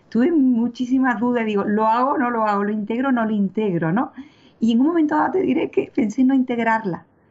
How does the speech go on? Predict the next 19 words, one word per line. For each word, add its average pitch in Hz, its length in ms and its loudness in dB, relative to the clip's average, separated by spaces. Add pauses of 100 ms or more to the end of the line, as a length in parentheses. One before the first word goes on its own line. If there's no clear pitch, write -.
(380)
Y, 202 240 -2
y 202 60 0
recuerdo 226 360 -4
que 240 100 -6
me 208 100 0
acompañaba 226 600 0
también 240 240 -4
una 240 80 -4
instructora 226 360 -4
de 226 60 -8
firewalking 226 420 -2
en 175 60 -2
el 170 40 -6
primer 180 220 -2
seminario 220 360 -2
que 214 60 -4
hice 214 120 -6
en 208 80 -2
Bruselas 240 540 -2